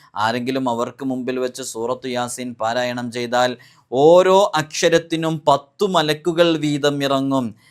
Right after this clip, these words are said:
അവർ അയാൾക്ക് മുമ്പിൽ അണിനിരക്കും. അയാൾക്ക് വേണ്ടി പ്രത്യേകം ദുആ ചെയ്യും, ഇസ്തിഗ്ഫാർ ചെയ്യും. അവനെ കുളിപ്പിക്കുന്നിടത്ത് ആ മലക്കുകൾ ഹാജരാകും, ഹാദിറാകും. മയ്യത്ത് കൊണ്ടുപോകുമ്പോൾ കൂടെ പോകുകയും ചെയ്യും.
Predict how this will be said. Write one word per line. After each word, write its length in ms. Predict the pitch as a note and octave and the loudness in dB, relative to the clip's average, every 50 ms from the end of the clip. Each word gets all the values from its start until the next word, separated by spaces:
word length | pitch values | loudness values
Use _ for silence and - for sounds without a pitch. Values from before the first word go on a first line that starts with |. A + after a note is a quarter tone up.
| _ _ - | _ _ 0
അവർ 340 | A2+ C3 D3 E3+ E3+ - - | 0 4 4 4 2 2 0
അയാൾക്ക് 640 | C3+ C3+ C3 C3+ C#3 C#3+ D#3 E3 F3 F3+ F3 F3 F3+ | -2 0 2 2 2 2 2 2 0 -2 -4 -4 -4
മുമ്പിൽ 420 | F3 D#3+ D3+ D3 C#3 D3+ D3 D3 - - | -2 -2 -2 -2 0 -2 -2 -2 -2 -2
അണിനിരക്കും. 840 | B2+ B2+ C3 D3 D#3 D3+ D3 C#3 B2+ B2+ B2+ - - C3 B2 A#2 F#2+ - _ _ _ - | -2 0 0 0 -2 -2 -2 0 -2 -2 -2 -2 -4 -4 -4 -6 -8 -12 _ _ _ -6
അയാൾക്ക് 520 | G#2+ B2+ C#3 D3+ E3 F3+ F#3 F3+ F#3 - F3+ | -2 0 2 2 2 2 2 0 -2 -2 0
വേണ്ടി 340 | D#3+ D3+ C#3+ D3 C#3+ D3 | 0 0 0 0 -2 -2
പ്രത്യേകം 800 | C#3+ C3+ C3 C3 - - C#3+ C#3 C#3 C#3 B2+ C#3 C#3 C#3+ C#3+ C#3 | -2 -2 -2 -4 -4 -2 0 0 0 0 0 -2 -4 -4 -6 -6
ദുആ 400 | A#2+ A#2+ A#2 A#2+ B2 C#3+ D#3+ F3 | -4 -2 -2 0 0 0 0 -2
ചെയ്യും, 380 | F3 D3 D3+ C#3+ C#3 C3+ C3+ B2 A2+ G2 - _ _ _ - | -2 -2 -2 -2 0 0 0 -2 -2 -6 -10 _ _ _ -10
ഇസ്തിഗ്ഫാർ 720 | B2+ - - - F3 F3 E3 E3+ E3+ E3 E3 D#3 D#3 D3+ D3 | -8 -6 -2 0 2 2 2 0 0 2 2 2 2 2 0
ചെയ്യും. 420 | C3 C#3 C#3 C3+ C3 B2+ B2 A#2 G#2+ G2+ _ _ _ _ - | -2 -2 -4 -2 -2 -2 -4 -4 -6 -10 _ _ _ _ -4
അവനെ 320 | G#2+ B2 C3 D3 D3+ D#3 D#3 | -2 0 0 0 0 -2 -4
കുളിപ്പിക്കുന്നിടത്ത് 1300 | D3+ - - D3 D3 D3 D3 - G#3+ G#3 - - F#3 F#3+ F3 F3 F3 E3+ E3 D#3+ D#3+ D#3 D#3 - E3+ | -4 -6 -4 -2 -2 -2 -4 -4 -8 -8 -4 -2 0 0 0 0 0 0 2 2 2 0 2 2 0
ആ 120 | D#3 D3+ | 2 2
മലക്കുകൾ 640 | D3 C#3 C3 C3+ D3+ D3 D3+ D#3 C#3+ C#3+ C#3+ C#3 C3+ | 2 0 0 -2 -2 -4 -4 -4 -2 -2 0 0 0
ഹാജരാകും, 760 | C3 A#2+ A#2 C3 C#3+ C#3+ C3+ C#3+ C3 C3+ C3 C3 B2 B2+ B2+ B2 A#2 | 0 0 0 -2 -2 0 0 0 2 2 0 0 -2 -4 -6 -8 -6
ഹാദിറാകും. 680 | A2+ B2+ C#3 C#3+ C#3 C3+ C3 C3 B2+ B2 A#2 B2 A#2+ A2 G#2 _ _ _ _ _ _ | -4 -4 -2 -2 0 0 0 0 0 -2 -4 -6 -8 -8 -10 _ _ _ _ _ _
മയ്യത്ത് 460 | G#2+ B2 C3+ D3 D#3 D#3+ D3 - D3+ | -4 -2 -2 0 0 -2 -2 -4 -6
കൊണ്ടുപോകുമ്പോൾ 920 | D3 - C#3+ D3+ E3 D#3 E3+ C#3+ C#3+ C#3+ C#3 C3+ C3+ C3+ B2+ C3+ C3+ C3 | -4 -4 -4 -4 -2 -2 0 0 0 0 0 0 -2 -2 0 2 2 0
കൂടെ 380 | B2+ - - C3+ C#3+ D3+ D3+ D3 | 0 -4 -6 -4 -2 0 0 0
പോകുകയും 720 | D3 D3+ C3 C3+ C3+ C3 C3 C3 B2+ B2 B2 B2 B2 A#2 | 0 0 -2 -2 0 0 0 0 0 -2 -2 -4 -6 -6
ചെയ്യും. 300 | B2 A#2+ A#2+ B2 A#2 | -4 -4 -4 -4 -4